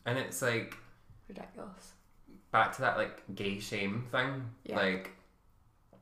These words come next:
Speaker 1: if you're, like, gay, bi, trans, like, anything in that sort of queer umbrella, like, if you're being taught from a young age that this is wrong,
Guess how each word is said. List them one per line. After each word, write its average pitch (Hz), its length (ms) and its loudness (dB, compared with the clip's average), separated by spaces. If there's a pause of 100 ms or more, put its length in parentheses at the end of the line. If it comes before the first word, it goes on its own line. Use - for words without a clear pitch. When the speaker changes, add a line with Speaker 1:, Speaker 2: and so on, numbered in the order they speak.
(320)
Speaker 1:
if 107 120 -2
you're, 107 100 2
like, 95 140 2
gay, 95 240 0
bi, 92 460 4
trans, 92 720 -2 (560)
like, 95 240 0 (460)
anything 107 420 0
in 101 120 0
that 95 200 2
sort 95 160 -4
of 98 100 -6
queer 95 400 -2
umbrella, 92 720 0 (140)
like, 92 360 0 (1160)
if 117 200 -2
you're 117 140 2
being 123 200 -2
taught 101 300 0
from 104 100 -4
a 92 140 0
young 92 220 0
age 92 280 -8
that 98 320 -2
this 95 240 -2
is 95 120 -4
wrong, 92 480 0